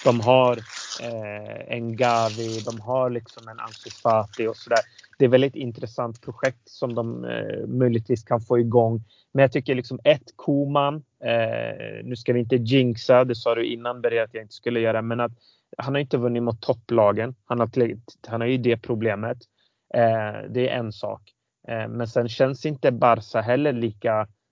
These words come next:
eh, stabila, eh, framåt heller. Alltså visst, de gör mål och sådär, men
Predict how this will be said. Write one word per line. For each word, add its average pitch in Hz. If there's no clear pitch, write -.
eh, 110
stabila, 123
eh, 110
framåt 135
heller. 156
Alltså 113
visst, 143
de 139
gör 165
mål 175
och 123
sådär, 113
men 117